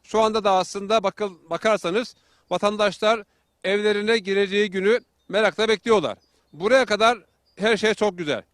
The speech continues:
Ama onun dışında bazen ev, e, alamayanlar, yani hak sahibi olamayanlar ya da evi, e, tam yıkılmamış olanlar, yarı yıkılmış olanlar, hak sahibi olamayanlar, yani kendine ev çıkmamış olanlar veya kendi imkanı olup da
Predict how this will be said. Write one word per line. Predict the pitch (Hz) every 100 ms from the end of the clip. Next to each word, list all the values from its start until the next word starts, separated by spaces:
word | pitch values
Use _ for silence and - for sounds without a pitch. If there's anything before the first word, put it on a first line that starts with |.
| _ _ _ _
Ama | 175
onun | 170 180 269
dışında | 254 208 190 160 127 - _ _ _ _ _ _ _
bazen | 147 190 208 226 208 -
ev, | 208 208 -
e, | 170 175 165 160 151 -
alamayanlar, | 170 202 208 180 147 131
yani | 147 131
hak | 156 -
sahibi | 185 185
olamayanlar | 180 185 190 180 156 170 202
ya | 170
da | 180 175 - _ _ -
evi, | 175 202 208 151 _ _
e, | 156 147
tam | 139 185 190
yıkılmamış | 156 156 196 190 185 170
olanlar, | 156 123 113 165 196 - _ _
yarı | 135 180
yıkılmış | 202 196 190 180 170
olanlar, | 165 139 123 139 185 - _ _ _
hak | - 196
sahibi | - 190 190
olamayanlar, | 196 175 170 190 196 165 143
yani | 131 160 160
kendine | 156 165 175
ev | 180
çıkmamış | - 180 180 165
olanlar | 160 147 151 208 247 _ _ -
veya | 175 214 175
kendi | - 196 214
imkanı | 226 190 208 214
olup | 233 226
da | 208